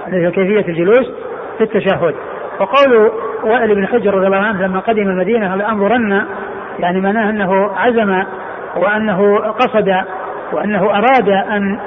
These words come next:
يعني، ينظر إلى الرسول صلى الله عليه وسلم وكيف يصلي، ولي-، ليعرف كيفية الصلاة، فقد قال النبي صلى الله، صلى الله عليه وسلم: "صلوا كما رأيتموني أصلي". وهذا يدلنا على حرص الصحابة رضي الله عنهم وأرضاهم على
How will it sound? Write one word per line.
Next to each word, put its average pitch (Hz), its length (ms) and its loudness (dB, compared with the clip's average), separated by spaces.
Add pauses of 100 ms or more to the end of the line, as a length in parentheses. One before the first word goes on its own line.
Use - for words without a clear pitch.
يعني، 196 520 0 (640)
ينظر 247 400 4
إلى 220 160 4 (200)
الرسول 208 120 2
صلى 185 80 0
الله 180 60 0
عليه 214 100 0
وسلم 196 140 0
وكيف 196 220 2
يصلي، 190 500 2 (800)
ولي-، 190 460 4
ليعرف 202 520 4
كيفية 202 400 2
الصلاة، 196 400 0 (720)
فقد - 180 -4
قال 220 200 -2
النبي 202 220 0
صلى 190 120 2
الله، 196 240 2
صلى 202 240 0
الله 190 100 2
عليه 185 120 0
وسلم: 190 180 0
"صلوا 220 240 2
كما 214 200 0
رأيتموني 233 400 2
أصلي". 240 320 2 (560)
وهذا 185 220 0
يدلنا 214 380 2
على 208 180 2
حرص 262 260 0
الصحابة 220 400 0
رضي 214 140 2
الله 208 200 2
عنهم 202 220 0
وأرضاهم 190 380 2
على 190 280 2